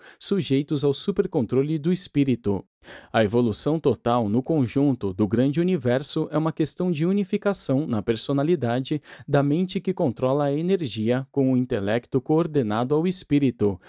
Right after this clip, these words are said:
e será revelada no surgimento pleno do poder todo-poderoso do Supremo. A dificuldade de alcançar um estado de equilíbrio dinâmico é inerente ao fato do crescimento do cosmos.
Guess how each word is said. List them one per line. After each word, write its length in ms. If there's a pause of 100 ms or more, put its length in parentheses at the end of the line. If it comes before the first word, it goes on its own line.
(140)
e 80
será 280
revelada 640
no 120
surgimento 680
pleno 400
do 140
poder 380
todo-poderoso 1000
do 160
Supremo. 680 (1500)
A 80
dificuldade 920
de 120
alcançar 480
um 100
estado 460
de 160
equilíbrio 560
dinâmico 760
é 120
inerente 560
ao 100
fato 360
do 120
crescimento 640
do 140
cosmos. 720